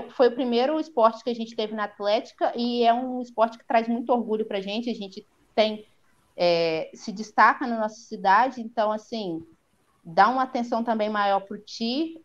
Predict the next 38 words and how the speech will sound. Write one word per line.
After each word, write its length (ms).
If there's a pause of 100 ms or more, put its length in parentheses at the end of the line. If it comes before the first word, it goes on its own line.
é, 220
eu 300
acho 220
que 80
um 180 (160)
projeto 540
da 180
Atlética 540
em 80
si, 460 (340)
porque 220
as 180
outras 840 (100)
modalidades, 760
às 160
vezes, 320 (460)
caminham 540
um 40
pouco 320
mais 200
sozinhas, 640
né, 200 (100)
porque 180
tem 280
apoio 640 (300)
do 240
pessoal 400
da 80
educação 440
física 360
mais 260
fácil, 320
por 140
entenderem 540
mais, 300
mas 260
o 120
tir, 320